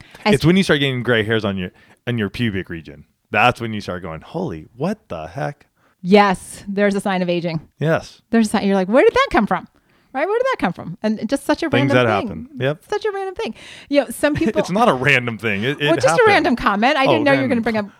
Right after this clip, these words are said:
Speaker 2: Okay.
Speaker 1: gray pubic hairs. I mean,
Speaker 2: Okay.
Speaker 1: that was just kinda like, "Whoa, where did that come from?" Um, you know, some people are predisposed to certain health conditions.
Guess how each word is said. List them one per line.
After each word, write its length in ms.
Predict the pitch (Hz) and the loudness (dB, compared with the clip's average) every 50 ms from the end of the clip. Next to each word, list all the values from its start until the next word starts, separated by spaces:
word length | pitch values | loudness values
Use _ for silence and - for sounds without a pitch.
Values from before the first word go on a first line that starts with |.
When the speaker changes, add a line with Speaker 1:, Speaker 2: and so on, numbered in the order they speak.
| _ | _
Speaker 2:
Okay. 80 | - 240 | -12 -4
Speaker 1:
gray 200 | 202 202 226 214 | 0 2 2 2
pubic 280 | 202 - 214 190 190 175 | 0 -2 -4 -6 -6 -6
hairs. 280 | - 185 175 190 247 - - | -4 -4 -4 -4 -4 -4 -4
I 40 | 254 | -4
mean, 100 | 226 220 | -4 -2
Speaker 2:
Okay. 80 | 220 | -2
Speaker 1:
that 160 | 226 226 240 | -2 -4 -4
was 80 | 302 - | -6 -8
just 180 | - 320 294 - | -10 -10 -8 -8
kinda 220 | 254 214 202 202 | -6 -6 -6 -4
like, 180 | 202 196 196 - _ | -6 -6 -6 -6 _
"Whoa, 60 | 403 539 539 - _ | 0 0 0 0 _
where 100 | - 208 | -8 -6
did 60 | 208 233 | -4 -4
that 140 | 311 427 | -4 -4
come 140 | - 240 190 | -4 -4 -4
from?" 180 | - 190 170 165 - - - - - - - - - | -4 -4 -6 -8 -12 -20 -20 -20 -20 -20 -20 -10 -6
Um, 300 | 277 233 220 226 247 - _ _ _ _ _ _ | -4 -4 -4 -4 -6 -12 _ _ _ _ _ _
you 100 | - 277 302 | 0 2 2
know, 40 | 302 | 2
some 160 | 277 226 330 | 2 0 0
people 200 | 311 349 330 320 - | 0 0 0 0 -2
are 200 | 254 262 285 320 | 0 0 0 0
predisposed 720 | 302 - 302 302 294 285 - - 277 277 320 330 285 - | -2 -2 -4 -4 -4 -6 -4 -2 0 0 0 -2 -4 -4
to 80 | - 262 | -6 -6
certain 220 | - 302 - 262 | -6 -6 -4 -2
health 240 | 240 269 311 - - | -2 -2 -2 -2 -2
conditions. 640 | 294 277 269 247 - 214 - - _ - - - | -2 -2 -2 -2 -4 -8 -12 -12 _ -20 -20 -20